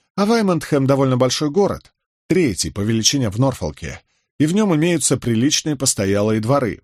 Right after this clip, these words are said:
Правда, в ближайшую субботу там состоится ярмарка и грандиозные театральные представления. Оказывается, его устраивают каждый год.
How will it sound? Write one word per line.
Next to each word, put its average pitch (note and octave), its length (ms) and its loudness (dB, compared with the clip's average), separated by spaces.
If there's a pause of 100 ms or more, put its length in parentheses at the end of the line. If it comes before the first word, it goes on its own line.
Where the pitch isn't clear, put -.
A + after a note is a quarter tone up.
(520)
Правда, E3 520 2 (280)
в A2+ 100 -8
ближайшую D#3 600 2
субботу D3+ 580 0
там D3 180 -2
состоится D#3+ 600 0
ярмарка A#2+ 800 -4
и G#2 80 -4
грандиозные C#3+ 680 2
театральные D#3 600 -2
представления. C#3 840 -2 (420)
Оказывается, D3+ 760 2
его B2+ 260 2
устраивают B2 720 0
каждый G#2+ 340 0
год. D#3 320 -2